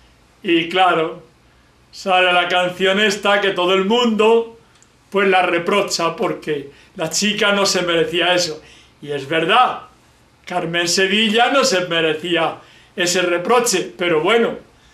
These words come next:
así es la película y así es la vida.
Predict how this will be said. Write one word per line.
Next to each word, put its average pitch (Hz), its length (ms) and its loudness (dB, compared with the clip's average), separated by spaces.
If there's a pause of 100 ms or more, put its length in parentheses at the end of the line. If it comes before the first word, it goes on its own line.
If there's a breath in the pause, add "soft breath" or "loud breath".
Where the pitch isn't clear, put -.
(320 soft breath)
así 160 320 -2
es 180 80 2
la 180 200 2
película 247 840 2 (680 soft breath)
y 165 100 -2
así 190 220 -2
es 190 80 0
la 170 140 2
vida. 202 420 0